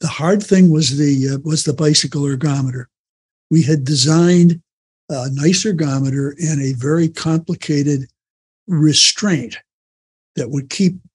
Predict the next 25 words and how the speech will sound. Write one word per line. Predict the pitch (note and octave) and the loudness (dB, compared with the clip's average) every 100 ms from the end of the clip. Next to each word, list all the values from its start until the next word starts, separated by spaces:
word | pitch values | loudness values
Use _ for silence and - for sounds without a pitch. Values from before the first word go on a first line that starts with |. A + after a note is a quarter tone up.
| _ - | _ -6
our | E3+ E3 | -2 -2
body | C#3 D3 D#3 C#3+ | -2 0 2 0
firmly | C3+ D#3 D3 D3+ C#3+ | 0 0 2 2 0
on | C#3+ C#3 | 0 0
the | C3+ | 0
seat | - - D#3 C#3 | 2 2 0 -2
of | E3 C3 | -6 -6
the | C3+ | -4
bike | E3+ D#3+ C3+ B2 - _ | -2 -2 -2 -6 -18 _
in, | E3+ D#3 C#3 C3+ | -4 -2 -2 -2
in | C3 | -4
weightlessness. | C3 E3+ D3 C#3 - A2+ A2+ - _ _ _ _ - | 0 0 0 -2 -4 -6 -12 -16 _ _ _ _ -10
Uh, | C#3+ | -6
there | C3 C#3 | -2 -2
were | D3 C#3+ | 0 0
straps | C#3 - - D#3+ E3+ - | 0 -2 0 0 0 -2
around | D#3+ D3 D3+ | -2 0 0
your | C#3+ C3+ | 0 -2
shoulder, | - D#3+ D#3 D#3 D3+ D3+ | -2 0 2 2 2 0
and | C3+ | 0
there | C3 C3+ | -2 -2
were | C3 | -4
straps | C3 - D#3+ D#3 D3 | -4 -2 -2 -2 -4
from | - C#3+ | -6 -4
your | C3+ C3 B2+ | -2 -2 -6